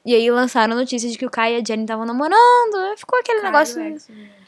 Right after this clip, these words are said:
Speaker 1: O Kai do exo e a Jennie do Blackpink, ficou aquele negócio meio assim. Ah, tá, confirmaram. Receberam muito, muito, muito hate, como sempre acontece. E aí, eles deixaram por isso mesmo, e um tempo depois eles falaram que tinham terminado, e foi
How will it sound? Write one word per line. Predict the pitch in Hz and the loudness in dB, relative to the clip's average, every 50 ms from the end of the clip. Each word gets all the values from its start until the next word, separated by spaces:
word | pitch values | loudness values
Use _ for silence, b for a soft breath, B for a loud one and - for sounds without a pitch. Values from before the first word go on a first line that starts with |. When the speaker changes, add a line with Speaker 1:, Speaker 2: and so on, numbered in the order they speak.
| - - | -16 -6
Speaker 1:
O | - 247 233 | -6 -4 -2
Kai | - 240 226 233 | 2 2 2 4
do | 233 262 | 4 4
exo | 196 190 208 202 - - | 4 4 4 0 -2 0
e | 269 | 0
a | 226 | 0
Jennie | 214 220 208 208 214 | 0 0 -4 -6 -6
do | 220 226 | -8 -8
Blackpink, | 208 - 208 - - - 330 349 349 - | -8 -8 -10 -10 -10 -10 -8 -8 -8 -10
ficou | - 262 247 247 | -12 -12 -10 -8
aquele | 233 233 226 220 220 - 226 226 | -6 -6 -8 -8 -10 -6 -6 -6
negócio | 220 220 214 208 208 208 - | -6 -4 -6 -6 -6 -6 -8
meio | 220 220 | -10 -10
assim. | 247 - - 381 403 403 392 - | -10 -8 -8 -8 -8 -8 -10 -6
Ah, | - 349 349 330 | -4 -2 -2 -2
tá, | - - 285 247 220 | 0 0 0 0 0
confirmaram. | - 233 226 294 294 294 330 359 370 381 381 370 370 381 381 381 _ B B B B B B B B B B B B B B B B | -4 -6 -6 -4 -6 -2 0 0 0 0 0 -2 -4 -4 -8 -12 _ B B B B B B B B B B B B B B B B
Receberam | - 240 247 - 320 240 247 233 226 226 233 | -8 -6 0 2 4 6 6 6 6 4 4
muito, | 240 294 320 311 311 302 - 320 | 4 4 4 2 2 0 -2 -2
muito, | 269 240 226 208 208 220 226 | -2 -2 -2 -4 -6 -4 -2
muito | 240 311 349 349 370 | -2 -2 -2 -4 -6
hate, | 339 349 349 330 349 381 - - 370 | -6 -4 -4 -4 -4 -6 -6 -6 -8
como | - 247 226 226 220 | -6 -6 -8 -8 -8
sempre | - - 185 180 - | -8 -8 -8 -8 -10
acontece. | 214 - 254 254 254 - 269 269 294 302 - - 370 381 - _ _ _ _ - | -10 -10 -8 -8 -4 -2 0 -2 -2 -4 -6 -8 -10 -10 -10 _ _ _ _ -6
E | 262 277 | -2 0
aí, | 269 262 262 269 269 269 277 285 302 311 320 330 339 302 285 _ _ _ _ _ _ _ _ _ _ _ _ _ _ - | 0 0 0 -2 -2 -2 -2 -2 -2 -2 -2 -4 -4 -6 -12 _ _ _ _ _ _ _ _ _ _ _ _ _ _ 0
eles | - 233 240 208 | 2 2 2 2
deixaram | 226 226 220 - 214 196 208 208 214 208 | 0 0 0 2 4 4 4 4 2 -2
por | - 214 196 | -4 -4 -4
isso | 196 - - | -4 -4 -6
mesmo, | 202 196 214 254 320 349 330 359 359 381 381 - - - | -6 -4 -2 0 0 0 0 -2 -4 -4 -6 -8 -8 -6
e | 262 262 269 277 269 | -4 -4 -2 -2 -4
um | 254 | -4
tempo | 240 269 262 247 | -4 -4 -4 -2
depois | 269 262 247 254 254 247 | -2 -2 2 2 4 4
eles | 247 233 | 4 2
falaram | - 240 226 226 | 0 -4 -2 -2
que | 214 - | -4 -6
tinham | 226 214 | -8 -8
terminado, | 240 226 240 240 233 214 214 226 240 - - | -6 -4 -4 -2 -2 0 0 0 -2 -4 -6
e | 240 | -8
foi | 233 - - - - 254 262 - | -10 -12 -8 0 0 0 0 0